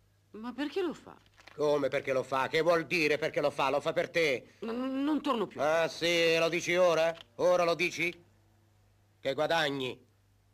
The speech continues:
Speaker 2: E potresti aiutare tua madre, finalmente.
Speaker 1: Io non posso farlo.
Speaker 2: Vieni qua, vieni qua. Mm. Che ti costa tirar via un po' di soldi dalla paga?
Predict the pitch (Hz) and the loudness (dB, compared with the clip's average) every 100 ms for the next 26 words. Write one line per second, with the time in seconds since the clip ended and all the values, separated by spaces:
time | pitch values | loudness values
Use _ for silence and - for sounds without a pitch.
0 | _ _ _ _ _ _ _ - 117 131 | _ _ _ _ _ _ _ -16 -10 -6
1 | 139 151 151 139 135 143 135 127 135 131 | -6 -6 -4 -4 -2 -2 -2 -4 -4 -4
2 | 117 101 98 - 107 101 101 95 - - | -4 -6 -12 -12 -12 -10 -12 -14 -18 -20
3 | - 80 85 87 95 82 69 _ _ - | -20 -20 -18 -12 -12 -12 -18 _ _ -20
4 | _ _ _ _ _ _ _ _ _ _ | _ _ _ _ _ _ _ _ _ _
5 | _ - - 98 101 104 98 95 82 78 | _ -20 -20 -14 -12 -10 -12 -14 -18 -20
6 | - - _ _ _ _ _ _ _ _ | -20 -20 _ _ _ _ _ _ _ _
7 | _ _ _ _ - 107 107 117 117 110 | _ _ _ _ -16 -12 -6 -4 -2 -4
8 | 107 113 104 101 98 101 101 98 98 95 | -6 -6 -6 -6 -6 -6 -8 -8 -8 -10
9 | 87 _ _ _ _ _ _ _ _ _ | -12 _ _ _ _ _ _ _ _ _
10 | 104 107 104 98 _ _ _ _ _ _ | -10 -8 -8 -12 _ _ _ _ _ _
11 | _ _ _ _ - - 113 90 92 - | _ _ _ _ -4 -4 -4 -8 -14 -10
12 | 104 104 98 107 101 107 104 104 104 98 | -6 -6 -4 -4 -4 -4 -4 -4 -4 -6
13 | 101 95 85 78 78 | -8 -10 -12 -16 -16